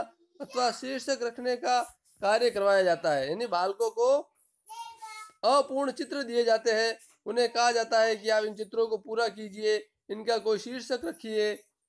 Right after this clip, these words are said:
ठीक है, इस पर कोई कहानी लिखिए। तो बालक जो है वो अपनी क्रिएटिविटी से, अपनी सृजनात्मकता से उन चित्रों को देख करके उनके बारे में कोई कहानी क्या लिखता है, उनको कोई शीर्षक देता है,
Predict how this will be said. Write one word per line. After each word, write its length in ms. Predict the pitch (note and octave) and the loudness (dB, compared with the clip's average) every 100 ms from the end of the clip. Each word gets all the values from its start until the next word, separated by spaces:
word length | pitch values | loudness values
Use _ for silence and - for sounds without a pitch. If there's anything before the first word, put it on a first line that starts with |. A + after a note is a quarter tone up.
| _ | _
ठीक 160 | G#3 A3 | -14 -2
है, 100 | A#3+ | -2
इस 320 | G#3+ - - | -2 -8 -10
पर 180 | - A#3 | -2 -2
कोई 180 | A3+ A3+ | 0 -2
कहानी 400 | A#3 G3+ C4 C4 | 0 0 0 -2
लिखिए। 460 | A3 F#3 G#3+ G#3+ G#3+ - - _ - - | -6 -8 -4 -2 -2 -8 -20 _ -20 -8
तो 100 | G3 | -4
बालक 320 | F3+ G3 B3 | 0 0 0
जो 160 | G#3+ A3+ | 0 0
है 320 | A3+ A#3+ B3 - _ | 2 0 -2 -10 _
वो 140 | B3 A#3 | -6 -4
अपनी 300 | G#3 B3 C#4+ | -4 -4 -6
क्रिएटिविटी 880 | G#3+ - - A#3 C4 C#4+ A#3+ G#3+ G#3 | -8 -20 -12 -8 -4 -4 -6 -6 -8
से, 240 | D#3 B2+ - - | -6 -8 -8 -10
अपनी 360 | F#3+ B3 C#4 | -8 -6 -6
सृजनात्मकता 840 | A#3+ G3 G3 A3+ A#3+ C#4+ B3 B3 A3 | -6 -6 0 2 2 -4 -6 0 0
से 440 | - G#3 A#3 D4 - _ _ _ _ - - - | 0 0 2 0 -2 _ _ _ _ -20 -18 -10
उन 180 | A#3 C4+ | -8 -6
चित्रों 380 | B3+ - C4+ C4 | -8 -6 0 0
को 160 | A#3+ | 2
देख 260 | A3 G#3+ A3 | 0 2 0
करके 500 | A3 G3+ G#3 A3 B3+ C4 - - | -2 -4 -2 2 2 0 -8 -14
उनके 280 | G#3 A#3 B3 | -12 -6 -2
बारे 260 | A3+ A3 A3+ | 2 2 2
में 80 | A3+ | 0
कोई 140 | A3+ A3 | -2 -2
कहानी 380 | A3 G3+ A#3 A#3 | 0 0 0 -2
क्या 160 | G#3+ | -2
लिखता 380 | G#3 G#3+ - A3+ | -4 -6 0 2
है, 340 | G#3 G#3+ G#3 - | 4 2 0 -8
उनको 260 | G#3 G#3 A3 | -8 -4 -2
कोई 180 | A3 | 0
शीर्षक 340 | G3 A#3+ A#3+ B3 | -2 -6 -6 -4
देता 320 | A3 G3 A3 | -4 0 2
है, 260 | G3+ G#3+ G#3+ | 2 2 0